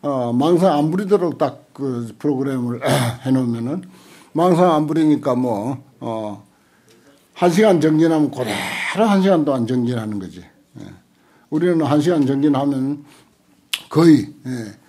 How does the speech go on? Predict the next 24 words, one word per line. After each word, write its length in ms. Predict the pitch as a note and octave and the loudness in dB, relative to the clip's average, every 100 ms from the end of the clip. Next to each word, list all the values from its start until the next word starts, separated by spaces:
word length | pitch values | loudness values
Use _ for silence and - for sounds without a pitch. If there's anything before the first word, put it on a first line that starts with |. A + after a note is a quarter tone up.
| _ _ _ _ _ | _ _ _ _ _
오십오 880 | D3+ D3+ E3 - - - F#3+ C#3+ C#3+ | 2 2 0 -6 -12 -16 0 2 2
분 160 | C#3+ | -2
동안은 440 | C3+ B2+ B2 D3+ C3+ | -4 -4 2 2 4
망상 420 | C3+ C#3 C3 C#3 | 2 0 0 0
부리고 260 | A#2+ A#2 | 0 -2
한 200 | A#2+ C#3 C#3 | -2 -2 0
오 160 | C#3 D3+ | 2 2
분, 300 | D3+ D#3+ D3 - - - - | 4 2 0 -10 -20 -20 -14
어, 180 | - A#2 | -6 -6
화두 280 | A2+ C#3+ C3+ | -2 -2 0
들면 340 | C3 D3 C#3 A#2 | 2 4 4 0
잘 300 | A#2+ B2+ A#2+ | -2 -2 -2
들어야지. 560 | A#2+ B2+ C3+ A2+ - - - - _ _ - - | -2 0 0 -2 -6 -14 -20 -20 _ _ -20 -18
예. 220 | A2+ F#2+ _ _ - - | -16 -16 _ _ -20 -2
그러니까 300 | G3 G#3 E3+ | 2 4 2
무슨 280 | D#3+ D#3 D#3+ | -2 2 4
효과가 340 | D3 D3+ C3+ | 4 2 -4
있겠어요. 500 | A2+ G#2 G#2 - G#2 F2+ _ _ - | -8 -10 -14 -16 -18 -18 _ _ -20
어. 220 | G2 F#2 _ _ _ _ _ _ _ _ _ _ _ _ _ _ _ _ | -20 -20 _ _ _ _ _ _ _ _ _ _ _ _ _ _ _ _
그래서 180 | F#3 E3+ | -2 0
이제, 300 | D#3+ D#3 D3+ | 2 2 2
아, 460 | D#3 D#3 D3 C#3 A#2+ A#2 G#2+ _ _ _ - _ _ _ - - - _ _ - _ _ _ _ _ _ _ _ _ _ _ _ _ _ _ | 2 2 4 0 -4 -8 -18 _ _ _ -20 _ _ _ -20 -20 -20 _ _ -20 _ _ _ _ _ _ _ _ _ _ _ _ _ _ _
로봇가 520 | C#3+ D#3 D#3 D#3 C3+ | 0 2 0 0 -2
이제 360 | A#2+ A#2+ G#2+ | -2 -4 -8